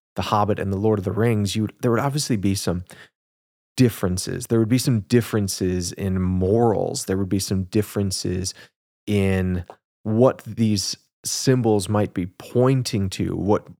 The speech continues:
values they might be pointing to. But by and large part, you're seeing a similar pattern play out here. What would be some other examples? Um, you could go with Harry Potter, right? J K Rowling. Harry Potter, similar story. Young wizard,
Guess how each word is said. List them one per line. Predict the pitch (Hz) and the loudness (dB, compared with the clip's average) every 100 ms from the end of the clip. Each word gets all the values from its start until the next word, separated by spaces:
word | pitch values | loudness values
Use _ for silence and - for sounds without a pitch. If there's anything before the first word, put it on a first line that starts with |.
| - | -8
values | - 110 127 139 113 | 0 2 2 2 0
they | 95 | -2
might | 95 98 | -2 -2
be | 98 | -4
pointing | 98 104 95 101 95 | -4 -4 -4 -4 -4
to. | 101 | -2
But | 92 - | -2 -4
by | 117 151 | -2 -2
and | 120 | 0
large | 107 117 | 0 -2
part, | - - - - _ - | -4 -6 -6 -16 _ -6
you're | 107 | -4
seeing | - 143 139 120 | -2 0 2 0
a | 92 - | -2 -6
similar | - - 131 131 135 135 127 110 - _ _ | -8 -2 0 2 2 2 0 -2 -6 _ _
pattern | - 98 107 92 90 | -2 0 2 0 -4
play | - - 98 | -8 -6 -4
out | 90 95 90 | -4 -8 -8
here. | - - 110 _ _ _ _ - | -8 -8 -10 _ _ _ _ 0
What | 156 | 4
would | |
be | 165 | 4
some | 151 143 | 4 4
other | 123 104 | 4 2
examples? | 95 98 92 92 - | 2 0 -2 -4 -6
Um, | - 98 95 95 95 - - | -2 0 0 0 -2 -6 -6
you | 107 | -4
could | 107 | -2
go | 95 104 95 92 - | 2 4 2 -2 -4
with | 104 | -4
Harry | - 127 117 | 2 2 2
Potter, | 156 165 - 107 - | 2 2 0 -6 -6
right? | 107 120 | -4 -2
J | - 95 | -2 -2
K | 113 | 0
Rowling. | 104 123 117 98 - _ _ _ | 2 2 2 0 -6 _ _ _
Harry | 104 104 | 0 0
Potter, | - 131 120 90 87 _ - | 2 2 2 0 -2 _ -10
similar | - - 101 98 113 | -8 -2 0 2 2
story. | 107 - 127 127 98 - - _ - | 2 2 4 4 2 -4 -20 _ -2
Young | 98 101 | 0 2
wizard, | 107 127 117 92 - | 2 2 2 0 -2